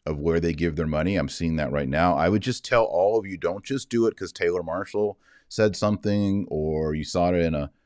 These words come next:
in a live chat on the Doctor Taylor Marshall podcast. You honestly need to do research and get to know actual people, maybe even go to that monastery, that seminary, take a tour, and then say, "Yeah, this is a place, I see the fruit."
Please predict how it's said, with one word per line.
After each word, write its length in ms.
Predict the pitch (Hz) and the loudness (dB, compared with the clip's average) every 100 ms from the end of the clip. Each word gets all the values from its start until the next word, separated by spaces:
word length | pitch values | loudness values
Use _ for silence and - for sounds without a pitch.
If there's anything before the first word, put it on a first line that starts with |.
| _ _ | _ _
in 100 | - | -6
a 40 | 73 | 0
live 280 | 82 95 92 | 4 4 4
chat 240 | - 95 | 4 6
on 160 | 92 85 | 6 2
the 80 | |
Doctor 240 | 78 76 - | 0 -2 -2
Taylor 240 | 85 76 | -2 -2
Marshall 280 | 76 73 69 | -2 -4 -8
podcast. 560 | - 90 92 101 90 - | 0 0 2 0 0 -2
You 160 | 92 - | -4 0
honestly 500 | 87 107 104 - 87 | 2 2 -2 -4 -4
need 200 | 85 76 | -2 -4
to 80 | |
do 320 | 67 73 69 67 _ _ _ _ _ _ | -8 -8 -8 -12 _ _ _ _ _ _
research 760 | - 71 73 - 55 - - - | -8 -4 -4 -6 -10 -12 -16 -12
and 140 | 76 71 | -8 -4
get 180 | 78 | -4
to 80 | - | -2
know 420 | 80 76 73 - - _ _ | -2 0 -2 -4 -10 _ _
actual 400 | 80 82 - 92 | -2 -2 0 -2
people, 500 | 78 - 82 87 78 - _ | 0 -2 -2 -2 -4 -6 _
maybe 200 | - 98 98 | -4 0 0
even 260 | 87 78 | 0 -2
go 240 | 67 82 92 | 0 2 2
to 80 | |
that 160 | 87 71 | 2 0
monastery, 560 | 78 78 90 - 98 82 | 0 0 -2 -2 0 2
that 160 | 76 | 0
seminary, 440 | - 82 87 90 87 | -4 -2 0 0 0
take 280 | - 87 | -2 -4
a 40 | - | -4
tour, 460 | - 73 87 139 - _ _ _ _ _ _ | -6 -2 -2 -2 -6 _ _ _ _ _ _
and 140 | 90 | 0
then 160 | 87 92 | 2 2
say, 220 | - 101 | 2 2
"Yeah, 220 | 101 143 | 4 4
this 220 | 76 92 - | 2 0 -2
is 80 | |
a 60 | 107 | -4
place, 500 | - 92 90 90 - | -2 2 2 2 -2
I 160 | - 76 | -4 -4
see 260 | - - 101 | -2 -2 -2
the 100 | 104 | -2
fruit." 500 | - 87 127 - | 0 0 0 -2